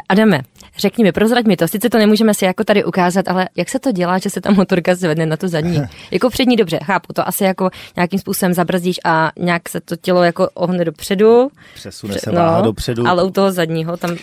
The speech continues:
Speaker 2: U toho zadního jsou dva způsoby, pokud máte motorku, která má takzvaný, eh, silný nebo velký krouťák, má, má prostě silný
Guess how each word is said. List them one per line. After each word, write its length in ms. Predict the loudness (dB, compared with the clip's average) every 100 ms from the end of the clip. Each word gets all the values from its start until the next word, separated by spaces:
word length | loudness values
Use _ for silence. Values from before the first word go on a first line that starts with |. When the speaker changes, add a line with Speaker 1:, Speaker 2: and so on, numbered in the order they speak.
| -14 -10
Speaker 2:
U 40 |
toho 180 | -6 -6
zadního 500 | -6 -4 -2 -2 -4
jsou 240 | -4 -6
dva 180 | -4 -4
způsoby, 440 | -4 -8 -6 -4 -4
pokud 240 | -6 -8
máte 280 | -4 -2 -2
motorku, 460 | -2 -2 -4 -2 -4
která 460 | -4 -6 -4 -4 -8 -16 -20 _ _ _ -8
má 200 | -4 -4
takzvaný, 560 | -6 -6 -4 -2 -2 -4 -10
eh, 20 | -6 -4 -4 -6 -8 -8 -8
silný 540 | -10 -6 -2 -2 -4 -6 -10
nebo 200 | -10 -8
velký 300 | -8 -8 -8
krouťák, 560 | -4 -4 -2 -4 -4
má, 180 | -8 -10
má 200 | -10 -12
prostě 340 | -12 -16 -12
silný 440 | -12 -8 -4 -4